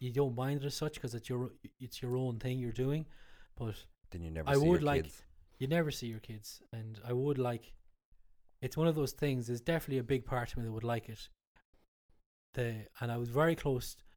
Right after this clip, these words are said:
Speaker 1: to, um, I was formal, I was putting together the ideas last year,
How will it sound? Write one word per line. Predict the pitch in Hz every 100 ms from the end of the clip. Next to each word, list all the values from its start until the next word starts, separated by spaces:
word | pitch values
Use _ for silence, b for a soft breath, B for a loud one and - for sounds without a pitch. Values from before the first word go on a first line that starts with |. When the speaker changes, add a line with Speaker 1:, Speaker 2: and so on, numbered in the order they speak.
| _ _ _ -
Speaker 1:
to, | 123 113
um, | 113 107 110 - -
I | 117
was | -
formal, | - 160 151 131 -
I | 120
was | 120 - -
putting | 143 139
together | 123 127 120
the | 113 117
ideas | 113 120 117 110
last | 117 110 -
year, | 113 107